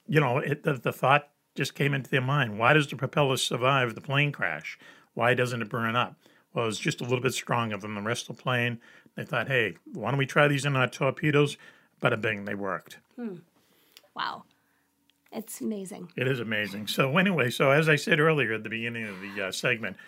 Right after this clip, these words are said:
Speaker 1: both of our fathers fought in World War Two, and I think that's very, that's amazing. Now, um, m-, my father, as I said, was there for four years. He was on a ship in the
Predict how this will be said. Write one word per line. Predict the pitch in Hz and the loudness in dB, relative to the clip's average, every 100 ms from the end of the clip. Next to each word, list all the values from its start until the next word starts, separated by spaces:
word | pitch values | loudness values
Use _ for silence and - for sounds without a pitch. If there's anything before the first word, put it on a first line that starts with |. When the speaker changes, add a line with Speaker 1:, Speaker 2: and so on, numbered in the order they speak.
| - - _ | -20 -20 _
Speaker 1:
both | 139 175 | 2 4
of | 170 | 6
our | 175 | 4
fathers | - 170 156 120 | 4 2 2 0
fought | - 127 117 | -2 -2 -2
in | 113 117 | -4 -2
World | 113 110 | -2 -2
War | 110 | -4
Two, | 113 - 151 95 - | -4 -4 -4 -4 -8
and | 113 | -8
I | 117 113 | -6 -4
think | 151 127 | -4 -2
that's | 120 - | -2 -2
very, | 127 123 - | -2 -4 -4
that's | 135 - | -8 -6
amazing. | 123 117 139 135 113 110 | -6 0 0 0 -4 2
Now, | 127 107 104 - - - _ - | 2 4 0 -8 -18 -20 _ -4
um, | 120 113 110 - | -2 0 -4 -8
m-, | 165 - | -14 -12
my | 190 - 120 | -12 -4 -2
father, | 123 143 120 113 | 2 2 2 2
as | 110 101 | 0 -4
I | |
said, | 92 117 | -8 -8
was | 107 101 | -8 -4
there | 110 | -4
for | 107 123 | -6 -10
four | - 135 | -2 0
years. | 131 117 110 104 | 2 2 2 0
He | 135 | -6
was | 120 123 | -8 -4
on | 131 | -4
a | |
ship | 123 135 120 | -4 -6 -6
in | |
the | 127 | -8